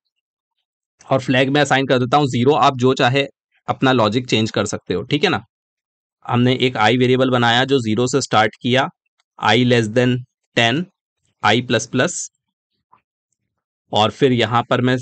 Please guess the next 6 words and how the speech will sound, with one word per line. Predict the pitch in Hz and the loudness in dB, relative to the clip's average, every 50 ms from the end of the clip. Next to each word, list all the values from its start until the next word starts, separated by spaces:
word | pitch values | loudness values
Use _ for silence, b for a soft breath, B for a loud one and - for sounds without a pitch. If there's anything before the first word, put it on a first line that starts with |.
| 127 - 123 | -6 -6 -4
लिखूंगा | 123 117 - - - 139 131 127 127 135 | -4 -4 -2 -2 -2 -2 0 2 0 0
क्या, | 131 - 135 139 170 - _ _ _ _ _ _ _ 131 | 0 0 -2 -2 -2 -4 _ _ _ _ _ _ _ 0
if | 151 160 151 - - - - _ _ _ _ _ _ _ _ - | 0 0 0 -6 -14 -20 -20 _ _ _ _ _ _ _ _ -4
अगर | 120 123 120 156 165 175 | -2 0 2 2 2 2
मेरा | 156 156 151 156 156 156 - - _ _ _ _ _ | 2 2 2 4 2 2 0 -2 _ _ _ _ _
एन | - 127 127 110 95 | 0 2 2 2 0